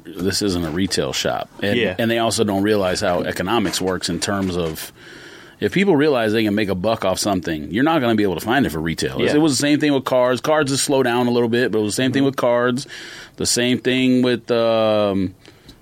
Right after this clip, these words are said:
Speaker 1: what else? What else were people flipping? Oh, P P E stuff. When the
Speaker 2: Yeah.
Speaker 1: pandemic started, like, if something is limited, it's just an ep-, uh, an ecoation,
Speaker 2: Yeah.
Speaker 1: economics equation. I mean, if something,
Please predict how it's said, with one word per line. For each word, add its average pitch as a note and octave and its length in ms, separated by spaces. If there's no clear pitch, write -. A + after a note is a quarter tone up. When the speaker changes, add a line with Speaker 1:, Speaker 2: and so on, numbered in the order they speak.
Speaker 1:
what A2+ 160
else? G2 260
What A2+ 160
else G#2+ 160
were F#2 60
people F2 220
flipping? D#2+ 360
Oh, F#2+ 200
P C3+ 160
P B2 100
E A#2+ 300
stuff. B2 380
When A2+ 140
the B2 60
Speaker 2:
Yeah. - 60
Speaker 1:
pandemic B2+ 460
started, C3 440
like, A#2+ 300
if - 80
something G#3 460
is B2 120
limited, D3+ 480
it's A#2+ 140
just F3+ 160
an A#2+ 140
ep-, - 260
uh, F#2+ 380
an G#2 120
ecoation, F#2+ 520
Speaker 2:
Yeah. - 80
Speaker 1:
economics A2+ 480
equation. D#2 420
I - 20
mean, G2 220
if F#2+ 80
something, E3 440